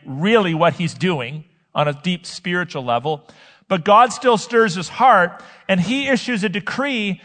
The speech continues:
for the people to go back to Jerusalem and says to them, "And by the way, you need to start worshiping when you're there." Isn't that like an incredible event? God actually intervenes in human history, folks.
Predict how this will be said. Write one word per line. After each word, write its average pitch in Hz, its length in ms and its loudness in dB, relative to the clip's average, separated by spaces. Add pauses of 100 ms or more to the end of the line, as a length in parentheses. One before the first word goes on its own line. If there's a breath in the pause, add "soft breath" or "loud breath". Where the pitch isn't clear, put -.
(200 soft breath)
for 220 120 -2
the 208 100 0
people 233 320 -4
to 208 80 -4
go 196 120 0
back 214 320 2
to 220 80 -6
Jerusalem 226 560 -2 (140)
and 285 340 2
says 240 340 0
to 220 100 -6
them, 214 260 2
"And 208 140 -4
by 240 180 6
the 226 100 2
way, 254 260 4
you 220 120 -4
need 262 140 -4
to 247 60 -4
start 226 260 0
worshiping 202 640 2
when 175 180 -2
you're 170 140 -2
there." 135 380 -2 (420)
Isn't 226 140 -8
that 415 140 0
like 330 160 2
an 247 80 -2
incredible 208 720 0
event? 131 500 -4 (920)
God 277 340 6
actually 254 560 0
intervenes 247 680 -4
in 226 80 -8
human 262 320 -4
history, 240 400 -2
folks. 214 640 -2